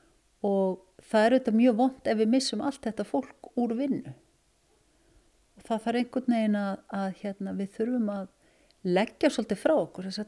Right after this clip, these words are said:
dugnaðarhugsun. Ekki þannig að, að fólk megi ekki vera duglegt og eigi ekki vera duglegt. En þú, það þarf kannski ekki alltaf að vera duglegur.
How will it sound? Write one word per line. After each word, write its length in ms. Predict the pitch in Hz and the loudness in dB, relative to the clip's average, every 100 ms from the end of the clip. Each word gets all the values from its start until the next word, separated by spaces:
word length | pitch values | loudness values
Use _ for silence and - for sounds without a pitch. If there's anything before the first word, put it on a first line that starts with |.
| - | -6
dugnaðarhugsun. 800 | 262 - 64 - - - - - _ _ _ _ _ _ - _ | -4 -4 -6 -10 -14 -12 -14 -14 _ _ _ _ _ _ -20 _
Ekki 320 | 233 226 - 220 | -4 -2 -2 2
þannig 400 | 233 226 202 190 | 4 6 6 4
að, 220 | 180 175 _ _ _ - | 2 -2 _ _ _ -4
að 300 | 185 170 170 - _ _ _ _ _ - | -2 -2 -4 -12 _ _ _ _ _ -8
fólk 240 | 202 190 190 | -4 -2 0
megi 160 | 180 | 0
ekki 140 | 175 175 | 0 0
vera 140 | 170 | 2
duglegt 400 | 208 247 214 - | 2 2 0 -2
og 60 | - | 0
eigi 160 | 208 254 | 2 2
ekki 180 | - 165 | 0 -4
vera 120 | 170 | -4
duglegt. 720 | 170 226 - - - _ - _ _ _ - _ _ - | 0 -2 -2 -10 -18 _ -20 _ _ _ -20 _ _ 0
En 300 | 190 185 185 - - | 2 2 -2 -8 -6
þú, 160 | - 233 196 - _ - | 0 0 -2 -14 _ -8
það 180 | 240 - | -8 -2
þarf 200 | 269 277 | -4 -2
kannski 220 | - 262 - | -6 -6 -4
ekki 120 | 220 - | -4 -2
alltaf 420 | 302 - - - - - _ _ _ _ | -2 -4 -14 -16 -16 -20 _ _ _ _
að 120 | 175 165 | -4 -2
vera 140 | 165 | -4
duglegur. 480 | 180 165 147 - - | -4 -4 -4 -8 -16